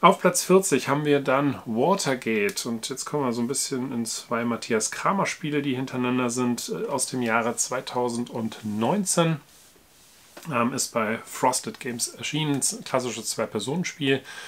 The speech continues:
Hier spielen wir die Watergate-Affäre mit Richard Nixon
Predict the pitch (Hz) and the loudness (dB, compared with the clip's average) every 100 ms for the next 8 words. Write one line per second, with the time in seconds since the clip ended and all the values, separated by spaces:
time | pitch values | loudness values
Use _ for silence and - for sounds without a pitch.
0 | - - - - 147 139 143 135 117 113 | -14 -14 -14 -6 0 0 2 2 4 4
1 | 113 110 101 107 170 151 131 131 127 101 | 4 2 0 -4 -4 -4 -4 -4 -4 -10
2 | - 120 117 117 113 123 113 - 123 - | -2 0 0 0 0 0 -4 -2 -4 -4
3 | 110 135 160 - 131 127 | -6 -6 -6 -4 -2 -4